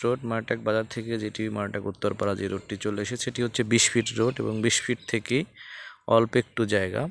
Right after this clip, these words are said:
এক মিনিট মতো হাঁটার একটা জায়গা, সেটি হচ্ছে দশ ফিট রোড। তো এই রোডের সাথে এই জায়গাটা বিক্রি হবে। ভিউয়ার্স, এই জায়গাটার মূল্য, আহ, মূল্য চার লাখ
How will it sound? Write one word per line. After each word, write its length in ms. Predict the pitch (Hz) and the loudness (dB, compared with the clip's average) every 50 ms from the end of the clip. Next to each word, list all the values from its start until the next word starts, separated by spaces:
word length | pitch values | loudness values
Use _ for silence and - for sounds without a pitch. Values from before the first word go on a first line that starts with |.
| - _ _ - - - | -6 _ _ -20 -8 0
এক 160 | 110 107 - - - | 0 0 0 0 -2
মিনিট 200 | 110 107 107 107 - - | -2 -2 -2 -4 -4 -4
মতো 240 | 104 101 101 - 98 | -4 -4 -2 -4 -4
হাঁটার 300 | 95 95 92 95 101 98 | -2 -2 -2 0 0 -2
একটা 260 | 98 95 - 101 98 | -2 -2 -2 -4 -4
জায়গা, 420 | 95 - 98 95 92 101 117 127 | -2 -2 -2 -2 -2 -2 -2 -2
সেটি 320 | 123 - - 113 - - 104 | 0 0 -2 -2 -2 -4 -4
হচ্ছে 480 | 104 101 - - - - - 104 101 95 - - _ _ _ _ _ - - - _ _ - 110 | -4 -4 -6 -4 -4 -2 0 0 -2 -2 -6 -14 _ _ _ _ _ -20 -20 -20 _ _ -6 0
দশ 240 | 107 110 104 - - | 2 2 2 2 2
ফিট 320 | - 98 92 - - - | 2 0 0 0 -6 -8
রোড। 120 | - - - - - - _ _ _ _ _ _ - - - - - - - - _ - | -8 -8 -10 -12 -20 -20 _ _ _ _ _ _ -20 -20 -20 -20 -20 -20 -20 -20 _ -6
তো 80 | 117 | -6
এই 240 | 123 - 120 117 113 | -4 -2 -2 0 0
রোডের 240 | 110 107 104 117 107 | 0 0 -2 -2 -2
সাথে 420 | - - - 107 95 - - 143 | -2 -2 -4 -4 -8 -4 -4 -2
এই 120 | 131 110 98 | -2 -2 -4
জায়গাটা 380 | 98 95 92 95 95 - 95 | -6 -6 -6 -8 -8 -8 -8
বিক্রি 520 | 98 101 - _ _ - - _ - - 98 | -8 -10 -10 _ _ -20 -20 _ -18 -14 -10
হবে। 240 | 95 95 101 131 165 - _ _ _ _ - - - - - - - _ - | -10 -10 -10 -10 -14 -14 _ _ _ _ -18 -16 -16 -16 -16 -18 -20 _ -2
ভিউয়ার্স, 220 | - 127 143 - 160 | 2 2 2 4 2
এই 80 | 156 | 2
জায়গাটার 420 | 147 139 127 120 123 123 - 127 131 | 4 4 4 4 4 2 2 0 0
মূল্য, 360 | 127 123 120 117 117 120 120 | 0 0 0 0 0 2 2
আহ, 540 | 120 120 123 - - - - 113 110 113 113 | 2 2 0 -2 -8 -12 -10 -8 -8 -8 -6
মূল্য 360 | 110 104 104 104 104 107 107 | -6 -6 -6 -4 -2 -4 -2
চার 200 | - 113 104 104 | -2 -2 -2 -2
লাখ 80 | 98 | -2